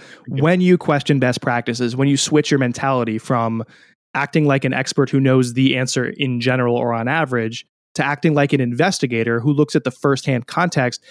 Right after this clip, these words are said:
Speaker 2: you start making better decisions. And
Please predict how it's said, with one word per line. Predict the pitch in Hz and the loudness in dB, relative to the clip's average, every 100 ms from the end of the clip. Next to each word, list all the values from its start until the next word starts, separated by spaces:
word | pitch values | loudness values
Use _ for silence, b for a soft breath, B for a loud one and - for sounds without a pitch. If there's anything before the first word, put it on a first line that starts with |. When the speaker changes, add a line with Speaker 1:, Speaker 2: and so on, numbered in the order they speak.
| b b _ | b b _
Speaker 2:
you | 151 | -4
start | - 208 | 0 2
making | 214 220 214 147 | 2 4 2 2
better | 123 127 135 | 2 2 2
decisions. | 123 - 120 120 165 190 - b b b _ | 0 -2 -2 0 0 0 -4 b b b _
And | 165 156 | -2 0